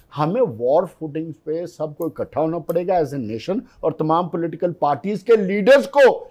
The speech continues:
लीड करना पड़ेगा, और जिन जिन की हुकूमतें हैं खासकर,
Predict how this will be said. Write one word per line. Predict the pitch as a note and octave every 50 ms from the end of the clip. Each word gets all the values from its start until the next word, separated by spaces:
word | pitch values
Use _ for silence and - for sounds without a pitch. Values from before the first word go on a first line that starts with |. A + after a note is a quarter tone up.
| - -
लीड | D#3+ F#3 A#3 C4+ C#4+ C4
करना | A3 B3 A3+ G3 G3+ G3
पड़ेगा, | - - E3+ D#3+ D3+ C3+ A#2+ A#2+ G#2 - _ _ _ _ -
और | A3 G#3
जिन | E3+ C#3 G3+ A3 A3
जिन | A#3 B3+ B3+
की | A#3 C#4
हुकूमतें | A3 F3+ - - F#3+ G#3 G#3 A3 - C4+ C4
हैं | B3+ B3+
खासकर, | - - C4+ C#4 G3 F#3+ - - F#3+ C#3+